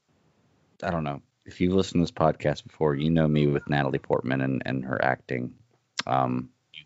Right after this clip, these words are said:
Speaker 2: respect
Speaker 1: I just
Speaker 2: Natalie Portman.
Speaker 1: I respect Natalie
Speaker 2: <laughs>
Speaker 1: Portman. She's a good actress. I just, there's some parts in some movies, like, there are some parts where she played Queen. Let's put it this way. I like the animated Natalie Portman in Clone Wars better than I do the real An-,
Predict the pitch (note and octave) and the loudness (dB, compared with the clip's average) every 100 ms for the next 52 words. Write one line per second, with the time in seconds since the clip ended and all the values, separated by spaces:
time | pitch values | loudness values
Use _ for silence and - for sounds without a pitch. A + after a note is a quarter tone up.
0 | E2 E2+ - - G#2+ - E2+ E2+ F#2 C#2+ | -10 -10 -10 -2 -2 0 -2 0 -2 -4
1 | - E2+ - _ _ - - G#2 C3 D#3 | -12 -14 -14 _ _ -4 2 2 2 -2
2 | - B2 C3 G2 F#2+ C#3 B2 G3+ - F3 | 4 4 4 4 6 4 4 4 4 2
3 | F2+ F#2 C#3+ C3 C#3 C3 A2 D#3+ D3 F#2+ | 0 0 -2 0 0 0 -2 0 4 4
4 | F#2+ - G#2+ G#2 - E2 D#2 - F2+ G2 | 2 0 -2 -2 -2 -2 -2 2 4 4
5 | F#2 F2+ E2+ D#2+ - F2 B2+ D#3+ F3 F3+ | 2 2 2 0 -4 0 2 4 4 0
6 | - C#3+ C#3 C#3+ - - - - C3 A2+ | 0 2 4 2 -4 -10 -2 0 4 4
7 | A2+ A2 G#2 E2 F#2+ F#2 - A#2 A#2+ B2+ | 6 6 4 4 4 4 2 2 4 2
8 | B2+ A#2+ - C3 B2+ A#2+ A#2+ A#2 A2+ G#2+ | 2 -6 -6 -6 2 2 2 0 0 -2
9 | - E3 A2+ - C#2+ - - _ _ F2 | 4 4 6 2 0 -2 -16 _ _ 4
10 | A#2+ B2+ - - F#2 G2+ A2 A2+ G#2 F2+ | 6 4 2 0 4 6 8 6 6 6
11 | F2+ F2+ - F2 - D#2+ - D#2 D2+ D2 | 4 2 2 2 2 0 0 0 0 0
12 | C#2+ C#2+ C#2+ D2 C#2+ C#2 C#2 C#2 C2 C2 | -2 0 0 2 0 -2 0 -2 -2 -4
13 | D2 D2+ A1+ C#2 | -2 -2 -2 -6